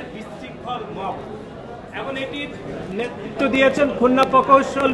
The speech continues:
বিশ্ববিদ্যালয়ের বৈষম্য বিরোধী আন্দোলনের আহ্বায়ক ওমর ফারুক এবং কেন্দ্রীয়ভাবে সেটি মনিটরিং করেছেন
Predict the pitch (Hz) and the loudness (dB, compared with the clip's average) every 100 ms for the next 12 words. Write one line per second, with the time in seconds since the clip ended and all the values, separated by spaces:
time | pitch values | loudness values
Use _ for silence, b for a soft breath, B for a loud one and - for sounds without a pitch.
0 | 214 - - 220 - 254 269 269 262 269 | -2 -6 -2 0 0 0 2 4 6 8
1 | 269 269 - - - - - 226 247 262 | 8 6 2 -8 -8 -4 4 6 6 4
2 | 262 269 247 254 247 247 254 254 254 220 | 4 4 6 6 6 6 6 4 4 4
3 | 240 269 269 269 226 233 269 - 269 285 | 6 6 4 4 4 6 6 6 6 4
4 | - - - - - 269 277 - 269 262 | 2 -6 -8 -8 -6 -6 -6 2 4 6
5 | 262 285 285 294 285 254 254 277 247 247 | 6 6 6 6 4 4 2 4 4 4
6 | 262 262 269 254 262 262 285 | 6 4 4 4 6 6 6